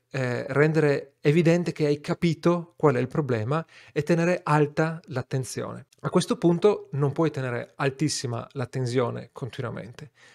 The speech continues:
hai bisogno di, eh, rilasciarla e quindi presenti il risultato. Il primo proble-, il primo passaggio è il problema, il secondo passaggio è il risultato. Il risultato non è "usa il mio corso e, eh, sa-,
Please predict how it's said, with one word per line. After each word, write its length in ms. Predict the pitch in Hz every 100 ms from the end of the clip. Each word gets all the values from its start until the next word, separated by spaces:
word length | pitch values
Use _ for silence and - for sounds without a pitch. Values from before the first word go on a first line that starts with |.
| _
hai 220 | - 135 131
bisogno 480 | 175 156 131 160
di, 340 | 170 127 147 156 _ _ -
eh, 320 | 135 123 - _ _
rilasciarla 800 | 170 180 147 - 104 110 143 156 _ _ _
e 120 | 202
quindi 520 | 202 190 175 214 220 _ _
presenti 680 | - 214 151 151 175 220 139
il 220 | 170 185 _ _
risultato. 840 | - 151 143 180 - - - 127 - _
Il 140 | - 151
primo 220 | 170 170
proble-, 300 | 131 131 139
il 100 | 147
primo 180 | 175 180
passaggio 440 | 139 - 139 120
è 20 | 110
il 40 |
problema, 500 | 151 175 165 170 202 - _ _
il 160 | 165
secondo 400 | 170 254 196 156
passaggio 580 | - 180 - 127 151 165
è 60 | 139
il 280 | 123 131 - _
risultato. 760 | 127 147 123 131 - - - - _
Il 140 | - 247
risultato 640 | 180 160 151 120 120 147
non 180 | 156 196
è 200 | 190 127 147 _
"usa 520 | 175 180 147 143 131
il 160 | 156 135
mio 180 | 143 139
corso 680 | - 135 131 - 120 117 -
e, 360 | 143 127 127 -
eh, 340 | 123 120 120 135
sa-, 280 | - 165